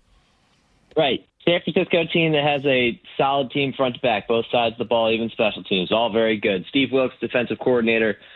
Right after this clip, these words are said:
Uh, that defense has not been quite as good as it was in years past, but it's still got a very formidable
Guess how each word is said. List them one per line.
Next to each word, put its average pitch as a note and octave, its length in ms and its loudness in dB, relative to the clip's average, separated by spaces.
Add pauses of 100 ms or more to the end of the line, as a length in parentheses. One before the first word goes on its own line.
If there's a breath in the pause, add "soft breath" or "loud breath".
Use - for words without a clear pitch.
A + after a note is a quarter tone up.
(180 loud breath)
Uh, A2 420 0
that D3 180 0
defense E3 260 0
has D3 160 0
not C3+ 340 -2
been C#3+ 200 0
quite C3 360 0
as C#3+ 180 2
good D3+ 220 2
as C#3+ 120 0
it B2 80 0
was C#3+ 200 2
in C#3 140 -2
years C#3 320 0
past, C3+ 400 0
but A#2+ 120 0
it's G#2 120 -8 (300)
still D3 160 0
got C3+ 120 2
a A2 40 -2
very A2+ 260 0
formidable A2 420 0